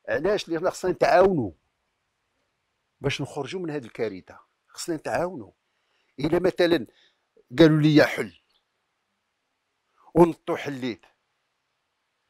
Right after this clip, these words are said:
وخليت داكشي اللي سميتو، اذا راني، انا راني ماشي مواطن، انا ماشي مواطن وما بغيتش نتعاون، تنشوف غير مصلحتي، ولهذا خصني نشوف مصلحه الجميع.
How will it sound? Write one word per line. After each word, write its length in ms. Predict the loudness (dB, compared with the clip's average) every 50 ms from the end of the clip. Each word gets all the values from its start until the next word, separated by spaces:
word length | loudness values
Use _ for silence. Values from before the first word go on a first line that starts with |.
| _ _ -6
وخليت 440 | -6 -4 -4 -4 -2 0 0 0 2
داكشي 400 | 0 -2 -2 -2 -6 -6 -4 -6
اللي 320 | -6 -6 -6 -6 -6 -8
سميتو، 340 | -6 -6 -6 -6 -6 -8 -12 -12 _ _ _ _ -4
اذا 220 | -4 -4 -6 -6 -4
راني، 320 | -2 -2 -2 -2 -2 -4 -4
انا 420 | -2 -2 0 0 0 0 0 2
راني 220 | 2 2 0 -2 -6
ماشي 280 | -8 -8 -8 -8 -10
مواطن، 640 | -8 -8 -8 -6 -4 -6 -6 -6 -6 -8 -8 -8 -12 _ _ _ _ _ _ _ _ -4
انا 460 | -4 -4 -4 -4 -6 -8 -8 -10 -12 _ _ _ _ _ _ _ _ _ _ _ _ _ _
ماشي 460 | -10 -8 -6 -6 -6 -8 -10 -12 -16 -14
مواطن 640 | -14 -12 -8 -8 -8 -8 -8 -10 -10 -12 -12 -12 -6
وما 220 | -4 -2 0 0 -2
بغيتش 320 | -2 -2 -6 -6 -6 -8
نتعاون، 540 | -8 -2 0 4 6 6 4 4 -2 -8 -10 _ _ _ _ _ _ _ _ _ _ _ _ _ _ _ _ _ _ _ _ _ _ _ _ _
تنشوف 360 | -4 -4 -4 -2 -4 -6 -4 -2
غير 120 | -2 -2
مصلحتي، 560 | -2 -2 0 0 0 0 0 -4 -8 -8 -8 -12 _ _ _ _ _ _
ولهذا 440 | 2 6 6 6 4 4 0 -4 -6
خصني 180 | -8 -8 -10
نشوف 200 | -10 -10 -10 -12
مصلحه 260 | -14 -10 -8 -8 -8 -8
الجميع. 500 | -10 -12 -10 -10 -10 -10 -12 -16 -18